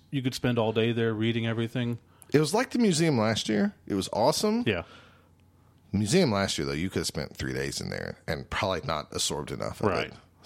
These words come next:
Speaker 2: or appreciated it all.
Speaker 1: And the museum last year was just awesome.
Speaker 2: Yeah. And the aquarium,
Speaker 1: The
Speaker 2: I, I really
Speaker 1: aquarium was
Speaker 2: liked, too.
Speaker 1: cool. Yes.
Speaker 2: Um, I did not like the, we, we got to go pet, pet the, uh,
Speaker 1: Stingrays?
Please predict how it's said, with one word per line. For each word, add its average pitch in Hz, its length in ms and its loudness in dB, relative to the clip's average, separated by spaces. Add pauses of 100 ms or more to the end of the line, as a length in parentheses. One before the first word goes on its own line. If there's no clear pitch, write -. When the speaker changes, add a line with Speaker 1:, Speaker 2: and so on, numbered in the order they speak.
(140)
Speaker 2:
or 78 140 0
appreciated 67 600 -4
it 52 100 -8
all. 50 320 -10
Speaker 1:
And 135 140 2
the 135 40 4
museum 123 320 2
last 107 240 -2
year 92 80 -6
was 82 80 -8
just 87 160 -4
awesome. 82 280 -4 (460)
Speaker 2:
Yeah. 67 300 -4 (180)
And 92 260 -4 (120)
the - 120 -4
aquarium, 240 300 4
Speaker 1:
The 143 60 6
Speaker 2:
I, 127 40 8
I - 20 6 (220)
really 143 280 8
Speaker 1:
aquarium 123 40 4
was - 0 -
Speaker 2:
liked, 113 240 4
too. 120 160 6 (100)
Speaker 1:
cool. - 160 -8
Yes. - 320 -6 (240)
Speaker 2:
Um, 120 400 4
I 127 140 4
did 135 160 2
not 143 260 4
like 139 280 4
the, 117 440 4
we, 107 200 -2 (120)
we 110 120 2
got 113 160 4
to - 60 -10
go 117 140 6
pet, 117 400 2
pet 143 320 2
the, 113 280 2
uh, 104 40 4 (440)
Speaker 1:
Stingrays? 110 540 -2